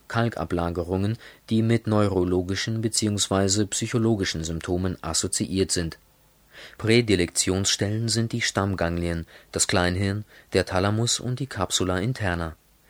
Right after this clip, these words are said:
In der S W I sind die Verkalkungen hypodens und können besser nachgewiesen werden als mit konventionellen Sequenzen. Mit den Phasenbildern oder einer zusätzlichen C T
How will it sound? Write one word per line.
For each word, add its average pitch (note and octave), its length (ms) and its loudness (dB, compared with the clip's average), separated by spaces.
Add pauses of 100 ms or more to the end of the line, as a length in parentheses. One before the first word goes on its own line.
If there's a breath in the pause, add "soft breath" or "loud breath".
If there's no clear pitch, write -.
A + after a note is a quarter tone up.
(260 loud breath)
In F2 140 0
der E2 220 2
S - 160 2
W F2+ 60 2
I G2 280 -2
sind A2+ 240 2
die A2+ 80 0
Verkalkungen G#2 680 0
hypodens F#2+ 680 -2
und G2 260 -4
können A2+ 320 2
besser G2+ 300 2
nachgewiesen F2+ 640 0
werden G2 260 2
als A#2 280 -4
mit C3 140 0
konventionellen A#2 760 0
Sequenzen. E2 500 -4 (680 loud breath)
Mit G#2+ 140 0
den A#2 120 2
Phasenbildern G2+ 720 0
oder G2 280 0
einer G2 220 0
zusätzlichen F#2 720 -2
C G#2+ 140 -2
T G#2+ 260 0